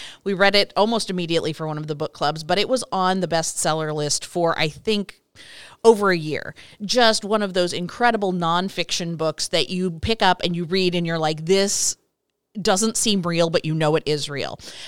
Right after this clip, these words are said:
Um, Henrietta Lacks was an African-American woman who was living in Virginia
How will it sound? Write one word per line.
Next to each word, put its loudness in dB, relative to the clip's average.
Um, 4
Henrietta 4
Lacks 4
was -4
an -6
African-American -2
woman -4
who 4
was 2
living -2
in 0
Virginia 0